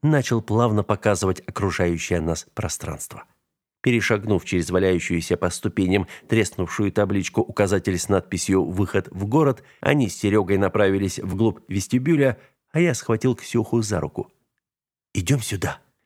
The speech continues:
и свернул налево сквозь проход к платформе.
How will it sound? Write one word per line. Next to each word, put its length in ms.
и 140
свернул 500
налево 380
сквозь 360
проход 480
к 80
платформе. 680